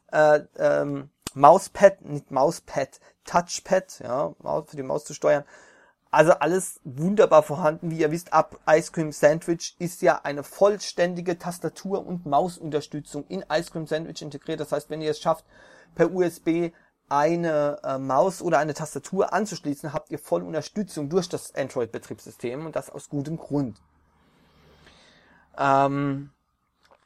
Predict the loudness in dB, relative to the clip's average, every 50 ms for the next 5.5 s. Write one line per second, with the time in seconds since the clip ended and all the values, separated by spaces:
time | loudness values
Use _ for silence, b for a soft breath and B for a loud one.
0 | _ -12 -2 2 4 6 6 4 4 0 -2 -6 -8 -12 -10 -8 -4 0 2 2
1 | 2 0 -2 -6 _ _ _ _ _ _ _ -12 -8 -2 6 10 12 12 12 12
2 | 8 4 -2 -10 -16 _ _ _ -14 -8 -4 -2 -2 -2 -2 2 6 8 10 10
3 | 10 8 2 -6 -6 2 6 8 8 8 6 2 0 -2 -2 2 4 4 4 6
4 | 4 2 0 0 -2 -4 -2 -2 -2 -2 -2 -2 -2 -4 -4 -6 -18 -20 -10 -4
5 | 0 2 2 2 2 0 0 -2 -4 -6